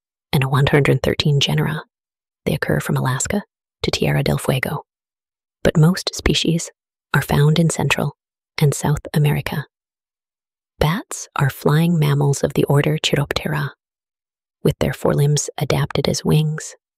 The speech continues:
they are the only mammals capable of true and sustained flight. Bats are more agile in flight than most birds, flying with their very long spread-out digits, covered with a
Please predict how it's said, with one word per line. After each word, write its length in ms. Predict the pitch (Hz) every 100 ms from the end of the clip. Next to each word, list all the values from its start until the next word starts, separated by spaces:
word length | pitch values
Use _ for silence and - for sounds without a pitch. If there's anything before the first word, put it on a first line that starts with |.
| _ _ _
they 100 | -
are 180 | - 151
the 140 | 143 -
only 300 | 151 165 160
mammals 460 | 143 143 156 160
capable 520 | - - 143 147 147 139
of 120 | -
true 380 | - 175 147 147 _ _ _ _ _ _
and 180 | - 147
sustained 600 | - - - 147 151 156
flight. 460 | - - 139 - - - _ _ _ _ _ _ _ _ _ _
Bats 400 | - 151 - - -
are 100 | 170
more 240 | 156 151 143
agile 420 | 131 - 147 156
in 120 | 139
flight 440 | - - - - - _ _ _ _
than 160 | - 151
most 320 | 151 151 -
birds, 440 | - - - - - _ _ _ _ _ _ _ _ -
flying 380 | - 190 240 277
with 140 | 147
their 140 | - 143
very 400 | 143 151 156 151
long 420 | 147 143 147 147
spread-out 540 | - - 151 143 151 -
digits, 420 | - - - - _ _ _ _ _ -
covered 360 | - - 80 -
with 140 |
a 80 | -